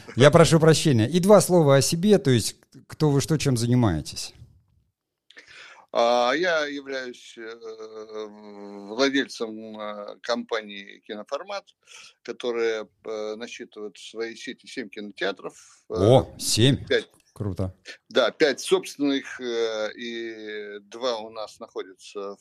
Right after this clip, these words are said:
Speaker 2: в, э, так называемом управлении.
Speaker 1: Вот,
Speaker 2: Вот,
Speaker 1: отлично.
Speaker 2: э, собственно говоря, охватывает, э, б-, города Подмосковья,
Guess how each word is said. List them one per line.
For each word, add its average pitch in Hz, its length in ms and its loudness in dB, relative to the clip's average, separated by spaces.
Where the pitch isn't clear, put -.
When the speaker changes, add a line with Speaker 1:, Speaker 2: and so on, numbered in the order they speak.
Speaker 2:
в, 98 540 -10
э, 104 100 -12
так 110 160 -16
называемом 127 600 -4
управлении. 98 580 -8
Speaker 1:
Вот, 104 400 0
Speaker 2:
Вот, 127 200 2
Speaker 1:
отлично. 143 260 -2
Speaker 2:
э, 123 260 -2
собственно 120 380 -12
говоря, 101 360 -10
охватывает, 110 800 0
э, 98 760 -4
б-, 98 600 -12
города 110 480 -2
Подмосковья, 170 840 -4